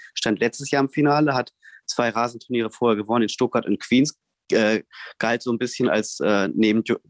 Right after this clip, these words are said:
Djokovic der, als großer Favorit. Und dann gestern auch Roberto Bautista Agut, der stand, äh, letzte Woche noch im Finale von Mallorca und auch vor drei Jahren auch hier im Halbfinale.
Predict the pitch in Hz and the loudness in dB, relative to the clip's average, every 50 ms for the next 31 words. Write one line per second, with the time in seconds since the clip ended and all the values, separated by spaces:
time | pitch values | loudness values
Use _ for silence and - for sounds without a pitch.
0 | - - 120 113 - 110 104 113 107 - - - 110 104 92 60 98 98 - - | -2 -2 -2 -2 -2 -2 -2 -2 -2 -2 0 0 0 0 0 -2 -4 -6 -6 -4
1 | - - - - 104 - - - - 101 92 98 113 151 190 - _ _ - - | -2 -2 0 0 -2 -2 -2 -2 -2 -2 0 0 0 0 0 -2 _ _ -20 -20
2 | - - - - - 117 113 117 113 107 120 123 127 - - 143 135 - - 98 | -20 -20 -10 -2 0 0 2 2 0 0 0 -2 -4 -2 -2 -2 -2 0 0 0
3 | 117 123 - - - 117 110 127 120 113 - 120 104 - 110 - - 113 113 - | 0 -2 -4 -6 -8 -4 -2 -2 -2 -2 -2 -6 -4 -4 -4 -6 -6 -10 -8 -4
4 | - 98 95 92 - 135 160 156 - 107 - - - 117 110 113 110 - - - | 0 0 0 2 2 2 2 2 0 -2 -2 -2 -4 -2 -2 -2 -2 -4 -6 -4
5 | 104 101 101 98 98 104 104 - - - 104 110 104 - 120 110 110 107 - - | -2 -2 -2 -2 -2 -4 -4 -4 -4 -2 0 0 0 2 2 2 2 2 0 0
6 | 107 104 - _ - - _ - - - 107 110 110 110 110 - - 104 98 98 | -2 -2 -2 _ -16 -20 _ -8 -2 0 2 2 2 2 0 -2 0 0 2 2
7 | 98 101 113 127 139 - 143 110 98 113 110 - - 110 101 - - 104 110 117 | 2 2 2 0 -2 -2 -4 -2 0 0 -2 -2 -2 -6 -6 -2 0 0 2 2
8 | 123 127 135 - - - - - - 131 120 113 127 123 - - - 139 143 143 | 0 0 -2 -4 -8 -14 -10 -6 -4 -4 -2 0 -2 -4 -2 0 0 2 2 4
9 | 156 170 196 | 2 0 -2